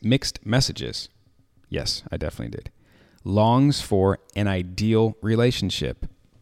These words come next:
Mm-hmm. Desperately wants to meet the quote-unquote one.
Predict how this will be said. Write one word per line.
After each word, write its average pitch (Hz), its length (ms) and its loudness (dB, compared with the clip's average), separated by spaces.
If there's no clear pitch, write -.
Mm-hmm. 101 380 2
Desperately 127 560 2
wants 104 440 0
to - 160 -6
meet 90 520 -4
the - 100 -10
quote-unquote 110 680 -2
one. 82 420 -6